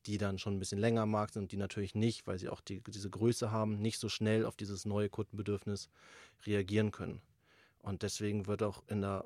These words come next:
Prototyping Week natürlich die, die Konkurrenzanalyse ein großer, großer Punkt werden.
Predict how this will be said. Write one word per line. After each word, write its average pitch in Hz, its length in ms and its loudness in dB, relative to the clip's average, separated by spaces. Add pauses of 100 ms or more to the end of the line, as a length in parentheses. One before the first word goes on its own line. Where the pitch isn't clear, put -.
(100)
Prototyping 117 600 0
Week 110 160 0
natürlich 104 340 -2
die, 98 220 -6
die - 160 -12
Konkurrenzanalyse 123 1300 -2
ein 127 160 -2
großer, 127 580 -4 (180)
großer 120 260 -4
Punkt 139 340 -4
werden. 143 320 -2